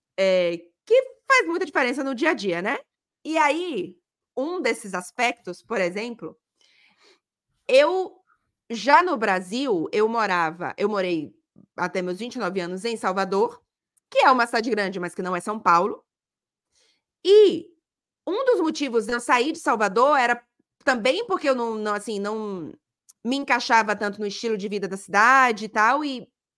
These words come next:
e isso, na verdade, era muito mais gerar o Brasil do que especificamente Salvador. Mas no Rio de Janeiro,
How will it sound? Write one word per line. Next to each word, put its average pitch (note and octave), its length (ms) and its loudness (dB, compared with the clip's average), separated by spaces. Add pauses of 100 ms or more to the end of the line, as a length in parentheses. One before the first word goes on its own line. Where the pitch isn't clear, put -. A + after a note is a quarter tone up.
(120)
e A#3 160 -6
isso, A3 220 -10
na G#3+ 100 -2
verdade, G3 320 -4
era G3 80 -2
muito A3 180 -8
mais F#3 280 -8
gerar F3 420 -4
o D#3+ 80 -6
Brasil F#3 680 -4 (480)
do F3 80 -12
que F3+ 120 -6
especificamente E3 500 -10
Salvador. F3 500 -4 (560)
Mas D4+ 300 2
no F4+ 320 4
Rio D4 220 -2
de G3+ 100 -6
Janeiro, G3+ 640 -2